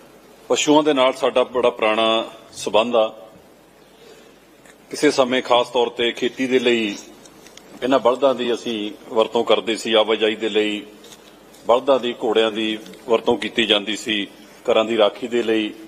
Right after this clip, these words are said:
ਕੁੱਤੇ ਅਸੀਂ ਅੱਜ ਵੀ ਜਿਹੜੇ ਉਹਨਾਂ ਨੂੰ ਪਾਲ ਰਹੇ ਆ। ਸੋ ਇਹ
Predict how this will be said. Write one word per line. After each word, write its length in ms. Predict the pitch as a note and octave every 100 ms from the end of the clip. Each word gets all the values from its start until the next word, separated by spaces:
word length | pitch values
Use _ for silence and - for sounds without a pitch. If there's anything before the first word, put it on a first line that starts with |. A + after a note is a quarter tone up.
| - - - - - - - - - - -
ਕੁੱਤੇ 300 | A#2+ - C3+
ਅਸੀਂ 180 | C3 C3+
ਅੱਜ 140 | B2
ਵੀ 120 | C#3 C#3
ਜਿਹੜੇ 180 | C3+
ਉਹਨਾਂ 160 | C3 B2+
ਨੂੰ 80 | B2+
ਪਾਲ 260 | A#2+ A2+
ਰਹੇ 220 | A#2 B2+ B2+
ਆ। 180 | A2+ C3+ - - - - -
ਸੋ 220 | - E3 F3
ਇਹ 280 | F3+ F3+